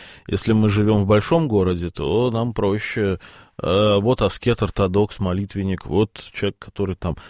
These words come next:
всегда и везде с молодёжью, и самому ему там двадцать пять.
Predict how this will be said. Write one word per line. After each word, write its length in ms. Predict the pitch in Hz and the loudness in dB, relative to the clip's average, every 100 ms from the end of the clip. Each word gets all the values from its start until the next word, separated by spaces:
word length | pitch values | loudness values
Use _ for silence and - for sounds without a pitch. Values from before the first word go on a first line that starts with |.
| - | -14
всегда 380 | - 113 107 120 | -6 -2 4 4
и 20 | |
везде 300 | 110 95 113 | 4 2 0
с 100 | - | 0
молодёжью, 840 | 107 98 92 98 107 90 90 85 85 | 0 2 2 2 2 0 -2 -2 -4
и 20 | |
самому 440 | - 95 87 98 | -4 -2 0 0
ему 140 | 98 92 | -2 -2
там 280 | 90 90 - - - | -4 -4 -6 -16 -10
двадцать 460 | 104 104 92 98 - | -2 0 0 -4 0
пять. 320 | 98 82 | 0 0